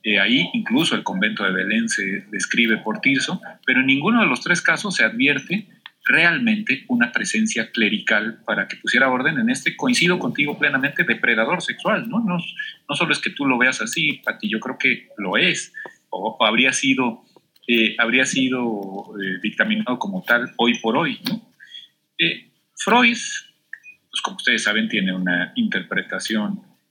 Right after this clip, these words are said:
eh, que es la más ortodoxa quizá del siglo veinte respecto de Don Juan, del donjuanismo, ¿no? Que opone,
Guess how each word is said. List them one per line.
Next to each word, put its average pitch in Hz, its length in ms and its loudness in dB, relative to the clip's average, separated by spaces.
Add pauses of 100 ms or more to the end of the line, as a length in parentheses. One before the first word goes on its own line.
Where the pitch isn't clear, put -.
(140)
eh, 95 760 -8
que 101 220 0
es - 360 -8 (680)
la 143 100 2
más 147 220 -2
ortodoxa 127 680 0
quizá 117 320 0
del 113 140 0
siglo 110 320 -2
veinte 110 340 0
respecto - 580 -4 (140)
de 98 200 0
Don 95 260 -4
Juan, 92 280 0
del 95 140 0
donjuanismo, 107 1040 2
¿no? 160 240 -8 (340)
Que 151 200 2
opone, 165 720 0